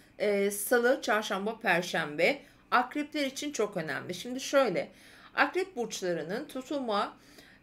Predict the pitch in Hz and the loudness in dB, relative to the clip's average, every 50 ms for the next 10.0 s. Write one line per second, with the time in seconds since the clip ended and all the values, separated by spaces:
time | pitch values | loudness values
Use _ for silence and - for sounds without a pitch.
0 | - - 202 202 196 190 185 185 185 185 180 190 196 202 233 240 254 262 254 247 | -6 -2 0 0 2 2 2 2 4 2 2 0 0 2 2 4 4 4 4 2
1 | - 247 247 240 220 202 190 196 208 233 254 226 - - 262 294 311 311 269 233 | 0 2 4 4 4 4 2 0 -2 -4 -4 -4 -4 -2 -2 -2 -2 -2 -2 0
2 | 220 226 240 247 233 208 190 202 202 277 214 190 190 202 208 247 269 269 233 185 | 2 2 2 2 2 0 0 -2 -2 -4 -4 -2 0 0 0 0 -2 0 0 2
3 | 160 139 - - - 151 143 139 135 139 131 123 135 135 127 - - - - _ | 2 2 0 -4 -6 -4 -2 -2 -2 -2 -4 -6 -8 -8 -10 -10 -10 -12 -20 _
4 | - - 165 151 135 131 - - 131 - - 139 - - - - - - 311 381 | -12 -8 -6 -4 -4 -6 -6 -10 -12 -10 -10 -12 -10 -10 -10 -6 -2 -2 -2 -2
5 | - - - - - - - - 233 254 269 269 262 - 220 220 277 285 339 349 | -2 -6 -18 -20 -20 -20 -6 2 6 8 8 8 8 4 -2 -6 -4 -2 -2 -2
6 | - - - 269 226 208 196 311 403 440 - - - - _ - 311 349 381 359 | -2 -4 -4 -4 -2 -2 -2 -2 -2 -4 -6 -10 -18 -14 _ -2 0 0 0 -2
7 | - 269 269 269 277 269 - - 285 285 - - 359 370 - - 269 254 226 208 | -4 -2 -2 -2 -2 -2 -4 -6 -8 -6 0 2 2 2 4 4 2 4 4 2
8 | 202 208 208 277 226 247 240 240 240 240 - 240 214 269 262 254 240 - 202 185 | 0 0 -2 -2 0 2 2 2 2 0 -2 -6 -4 0 2 2 2 0 0 -2
9 | 196 190 175 175 - - 190 175 165 156 151 143 135 131 135 151 - 269 320 339 | -2 -2 -2 -4 -6 -6 -4 -4 -4 -2 -2 -4 -4 -6 -4 -2 0 0 0 0